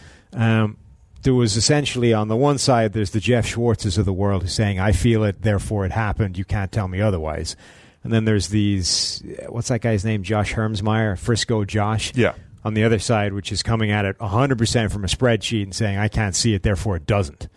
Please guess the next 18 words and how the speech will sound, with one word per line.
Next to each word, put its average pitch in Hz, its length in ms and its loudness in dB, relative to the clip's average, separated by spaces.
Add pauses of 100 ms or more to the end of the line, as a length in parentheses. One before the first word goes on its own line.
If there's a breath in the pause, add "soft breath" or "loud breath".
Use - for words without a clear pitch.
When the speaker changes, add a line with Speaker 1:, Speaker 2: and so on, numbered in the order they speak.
(540 soft breath)
Speaker 1:
Um, 98 480 -2 (340)
and 123 360 -2 (280)
I, - 120 -8 (120)
I 127 80 2
think 165 280 0
there's 139 180 4
something 127 500 0
in 113 100 -2
the 107 80 -2
middle, 135 300 2
which 107 240 -2
is 95 300 0 (460 soft breath)
there 135 160 4
are 127 80 6
things 160 720 0 (120)
that 127 200 2
you 120 180 0
feel 120 600 2